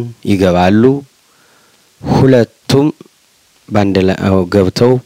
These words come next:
ከዋናው ቄስና ከሌሎችም ጋር ሆነው አብረው እግዚአብሔርን ያመሰግናሉ። እንግዲህ በዚህ ጥያቄ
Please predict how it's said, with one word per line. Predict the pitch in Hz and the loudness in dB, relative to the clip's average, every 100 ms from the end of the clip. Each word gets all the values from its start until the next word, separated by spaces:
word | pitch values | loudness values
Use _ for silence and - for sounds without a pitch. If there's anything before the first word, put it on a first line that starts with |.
| _ - | _ -12
ከዋናው | - 110 104 98 98 | -2 0 0 0 0
ቄስና | 98 - 98 | -2 -2 -2
ከሌሎችም | 90 95 90 90 - 90 | -2 -2 -2 -2 -6 -6
ጋር | 87 | -4
ሆነው | 87 95 113 120 _ _ - - _ - | -2 0 0 -2 _ _ -20 -20 _ -4
አብረው | 107 104 98 | 0 2 0
እግዚአብሔርን | 87 90 87 85 85 85 85 - _ _ _ | 0 -2 0 -2 -4 -6 -10 -18 _ _ _
ያመሰግናሉ። | - 98 90 90 - 85 87 87 90 92 85 _ _ _ - | -4 -2 0 -2 -4 -4 -2 0 0 -2 -4 _ _ _ -2
እንግዲህ | 156 185 | 2 2
በዚህ | 156 139 143 | 2 0 0
ጥያቄ | 127 117 110 | 2 2 2